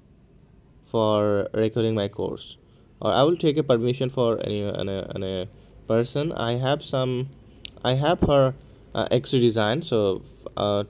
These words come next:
I'll try to per-, take a permission. I'll just try to message him for this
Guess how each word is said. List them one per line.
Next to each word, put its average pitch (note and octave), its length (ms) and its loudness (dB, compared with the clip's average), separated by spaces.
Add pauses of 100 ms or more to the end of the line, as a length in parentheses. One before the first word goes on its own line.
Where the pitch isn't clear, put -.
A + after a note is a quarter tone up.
(120)
I'll G#2+ 160 0
try G#2+ 240 0
to G2+ 400 2
per-, F#2 240 0
take G#2+ 220 -2
a G#2+ 40 -4
permission. G2 380 -4
I'll F#2+ 160 -4
just F#2+ 180 -6
try F#2+ 140 -4
to G2 240 -6
message - 380 -8
him F3+ 160 -8 (340)
for F#2+ 140 -6
this C3+ 300 -8